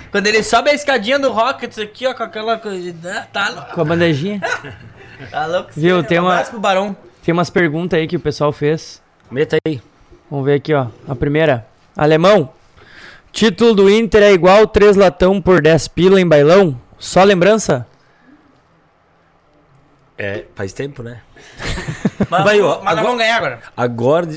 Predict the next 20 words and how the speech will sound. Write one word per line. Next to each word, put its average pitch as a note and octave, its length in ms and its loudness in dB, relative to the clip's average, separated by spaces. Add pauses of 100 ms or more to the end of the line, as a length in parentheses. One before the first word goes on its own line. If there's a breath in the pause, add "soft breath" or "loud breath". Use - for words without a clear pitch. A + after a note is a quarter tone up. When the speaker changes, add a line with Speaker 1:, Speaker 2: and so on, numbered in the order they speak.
(120)
Speaker 3:
ó, B2+ 260 0
eu G#2+ 100 -6
já C3+ 140 -6
combinei D#3 340 -8
com D#3+ 100 -12
o D#3 40 -12
Maurício C#3 400 -6
Lima, C#3 340 -12 (800)
do G2+ 140 -12
coisa, C3 360 -8
ele A#2+ 100 -12
Speaker 1:
Do - 40 -18
Speaker 3:
falou A#2+ 160 -4
se C#3 140 -8
o, C#3 40 0
Speaker 1:
Rainha. D3+ 160 -6 (160)
Speaker 3:
é, G#2+ 380 -2
do, G#2+ 520 -10
do G2+ 100 -10
Rainha. A2 400 -10